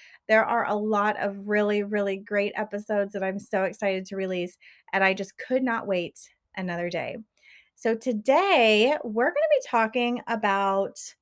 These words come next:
medical social work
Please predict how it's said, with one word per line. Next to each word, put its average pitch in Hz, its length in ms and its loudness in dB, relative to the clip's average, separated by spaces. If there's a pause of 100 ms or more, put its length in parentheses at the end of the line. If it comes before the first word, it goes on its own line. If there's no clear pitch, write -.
(320)
medical 208 1080 0 (240)
social 170 480 -4
work 117 320 -8